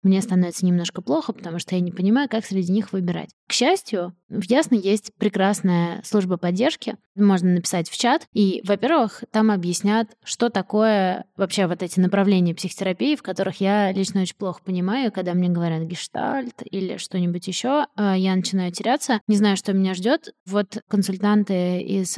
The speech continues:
службы поддержки прекрасно помогают с этим вопросом разобраться. А ещё про специалистов стоит сказать, что средний возраст у них восемь лет. Шутка. Средний стаж работы у них восемь лет. И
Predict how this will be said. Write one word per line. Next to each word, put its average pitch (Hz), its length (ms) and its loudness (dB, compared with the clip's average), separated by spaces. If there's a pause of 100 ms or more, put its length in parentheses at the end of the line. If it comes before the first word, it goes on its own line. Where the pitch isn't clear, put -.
службы 185 340 -4
поддержки 202 680 -2
прекрасно 208 500 2
помогают 190 600 2
с - 60 -8
этим 185 220 -4
вопросом 202 440 0
разобраться. 180 640 -2 (240)
А 208 60 4
ещё 262 460 4
про 220 240 0
специалистов 208 680 0
стоит 202 300 -2
сказать, 185 420 0
что 190 320 2
средний 180 380 2
возраст 269 420 0
у - 20 -4
них 180 240 -10 (120)
восемь 214 280 0
лет. 175 280 2 (240)
Шутка. - 500 -4
Средний 247 380 2
стаж 240 260 0
работы 233 340 2
у 175 40 2
них 180 180 -4
восемь 180 300 2
лет. 226 220 2 (160)
И 214 500 4